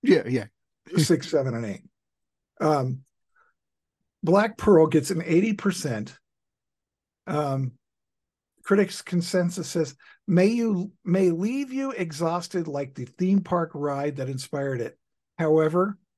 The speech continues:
Speaker 2: you'll have a good time when it's over."
Speaker 1: <laughs>
Speaker 2: Very good.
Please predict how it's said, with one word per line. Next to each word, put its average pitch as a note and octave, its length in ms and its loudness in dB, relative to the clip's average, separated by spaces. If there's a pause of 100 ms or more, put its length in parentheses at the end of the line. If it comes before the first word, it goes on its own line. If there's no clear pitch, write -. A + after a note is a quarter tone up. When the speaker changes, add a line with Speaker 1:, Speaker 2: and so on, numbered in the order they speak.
(180)
Speaker 2:
you'll D#3 160 -2
have C#3+ 240 -8
a B2+ 40 -8
good E3 300 0
time D#3+ 340 -2
when D3 160 -6
it's C#3 180 -10
over." D3 460 -6 (360)
Speaker 1:
<laughs> F3+ 160 -2 (1600)
Speaker 2:
Very C4+ 280 -2
good. A#3 500 -2